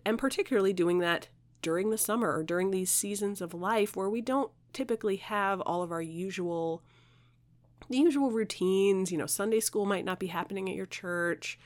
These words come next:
They might not be going to youth group as often or whatever it is. You're kind of out of whack with the routine. And a lot of times that means we're out of whack with our habits with the Lord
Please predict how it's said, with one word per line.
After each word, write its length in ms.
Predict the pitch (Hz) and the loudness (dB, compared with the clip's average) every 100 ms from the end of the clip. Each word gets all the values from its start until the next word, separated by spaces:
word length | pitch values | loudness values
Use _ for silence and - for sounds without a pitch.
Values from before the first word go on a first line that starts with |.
| - - - - - | -20 -20 -20 -18 -4
They 80 | 180 | 0
might 220 | 180 170 | 0 2
not 200 | 185 180 | 0 0
be 400 | 196 185 185 175 | -4 -4 -4 -4
going 240 | 170 160 | -2 0
to 60 | 185 | 0
youth 240 | 185 196 | -2 -4
group 180 | - 196 | -4 -4
as 140 | 185 - | -4 -4
often 720 | 170 170 - 165 165 165 165 | -4 -4 -2 0 2 0 0
or 300 | 147 147 165 - | 2 0 -2 -6
whatever 340 | 202 254 330 269 | 0 4 6 4
it 60 | |
is. 180 | 165 165 | 2 -2
You're 280 | 185 175 - | -2 -2 -2
kind 160 | - 180 | -2 -2
of 80 | 156 | 2
out 180 | 185 214 | 2 4
of 100 | 220 | 2
whack 380 | 190 180 190 - | 4 4 2 -2
with 140 | 180 | -2
the 80 | 160 | -2
routine. 680 | 143 139 - 196 240 302 330 - _ - | -2 -4 -2 0 2 2 2 -4 _ -12
And 140 | 175 165 | -8 -6
a 40 | |
lot 220 | 160 160 | 0 0
of 60 | 175 | 0
times 380 | - 214 226 - | 0 0 0 -2
that 160 | 208 | -2
means 260 | 196 190 190 | 0 0 -2
we're 120 | 185 | -6
out 160 | 160 170 | -4 -4
of 120 | 170 | -2
whack 320 | 160 151 - | 0 0 -2
with 160 | 180 170 | -8 -2
our 300 | 156 151 165 - - - - _ - | 0 0 -4 -12 -20 -20 -20 _ -14
habits 680 | - 160 180 - - - - | -8 -6 -6 -6 -8 -10 -10
with 200 | 180 185 | -8 -4
the 80 | 226 | -2
Lord 480 | 269 320 185 190 | 0 0 -2 -8